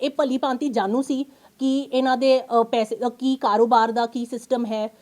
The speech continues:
ਇਹਨਾਂ ਨੇ ਹੋਰ ਜਿਹੜੀ ਪ੍ਰਾਪਰਟੀ ਖਰੀਦੀ ਹੈ ਕਿੱਥੇ ਹੈ। ਤੇ ਇਹਨਾਂ ਦੇ ਮਨ ਵਿੱਚ ਮੈਲ ਆਈ ਤੇ ਇਹਨਾਂ ਨੇ, ਅ, ਅੱਗੇ ਆਪਣਾ ਇਹ ਕਨਸਪੀਰੇਸੀ ਨੂੰ ਅੱਗੇ, ਅ, ਇੱਕ ਰੂਪ ਦਿੱਤਾ। ਇਹ ਅੱਗੇ ਅਬ ਮਿਲਦੇ ਨੇ ਆਪਣੇ ਇੱਕ ਜਾਣਕਾਰ ਨਾਲ, ਜਿਹਦਾ ਨਾਮ ਸੀ ਵਿਵੇਕ। ਇਹ ਥਾਣਾ ਢਕੋਲੀ ਦਾ ਰਹਿਣ ਵਾਲਾ ਹੈ।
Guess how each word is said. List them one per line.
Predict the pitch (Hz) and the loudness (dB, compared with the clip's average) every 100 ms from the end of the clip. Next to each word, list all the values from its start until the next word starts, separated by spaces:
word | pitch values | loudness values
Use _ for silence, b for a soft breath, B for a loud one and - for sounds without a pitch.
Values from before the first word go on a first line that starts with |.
| B B 233 | B B -4
ਇਹਨਾਂ | 240 240 | -2 -2
ਨੇ | 247 | -2
ਹੋਰ | 220 233 254 | -2 0 0
ਜਿਹੜੀ | 254 269 | -2 -4
ਪ੍ਰਾਪਰਟੀ | 262 196 226 247 | -2 -2 -2 -6
ਖਰੀਦੀ | 269 226 196 233 | -6 -6 -4 -2
ਹੈ | 226 | -4
ਕਿੱਥੇ | 214 190 180 | -6 -10 -14
ਹੈ। | 165 202 _ _ _ b b b b b - | -14 -20 _ _ _ b b b b b -8
ਤੇ | 302 320 277 | -6 -8 -6
ਇਹਨਾਂ | 277 294 311 | -2 -2 -2
ਦੇ | 339 | -2
ਮਨ | 285 240 262 | -2 0 -2
ਵਿੱਚ | 277 277 285 233 | -4 -2 -4 -2
ਮੈਲ | 233 220 226 | -2 0 2
ਆਈ | 233 | 0
ਤੇ | 240 262 | 0 -4
ਇਹਨਾਂ | 240 269 269 | -2 -2 0
ਨੇ, | 269 254 - | -2 -4 0
ਅ, | 233 233 226 | 2 2 0
ਅੱਗੇ | 233 190 269 220 B _ | -4 -2 -2 -2 B _
ਆਪਣਾ | 233 233 233 240 - | -4 -2 -2 -2 -2
ਇਹ | 240 240 | -6 -4
ਕਨਸਪੀਰੇਸੀ | 233 202 - 220 220 233 | -4 -6 -4 -4 -2 -4
ਨੂੰ | 220 240 208 | -2 -4 -6
ਅੱਗੇ, | 185 214 220 214 | -6 -2 -2 -4
ਅ, | 208 | -10
ਇੱਕ | 208 214 | -2 -2
ਰੂਪ | 220 240 | -2 -4
ਦਿੱਤਾ। | 185 175 180 - _ b b b b | -10 -10 -12 -12 _ b b b b
ਇਹ | 269 302 | 0 0
ਅੱਗੇ | 254 302 | 0 -2
ਅਬ | 269 | -2
ਮਿਲਦੇ | 247 262 269 | -2 0 0
ਨੇ | 294 254 | -2 0
ਆਪਣੇ | 240 277 294 | 0 0 -2
ਇੱਕ | 285 | -2
ਜਾਣਕਾਰ | 202 208 214 214 262 | -2 0 0 2 2
ਨਾਲ, | 254 247 | 2 -4
ਜਿਹਦਾ | 226 220 302 | -4 -2 0
ਨਾਮ | 262 233 | 0 -2
ਸੀ | 240 247 269 - | -4 -8 -10 -8
ਵਿਵੇਕ। | 214 214 196 208 - b b | -6 0 0 -2 -10 b b
ਇਹ | 254 | -8
ਥਾਣਾ | 262 254 262 | -6 -4 -4
ਢਕੋਲੀ | 262 285 311 214 | -4 -2 -2 0
ਦਾ | 214 247 | 0 0
ਰਹਿਣ | 190 | 0
ਵਾਲਾ | 180 180 196 | -4 -4 -4
ਹੈ। | 214 | -8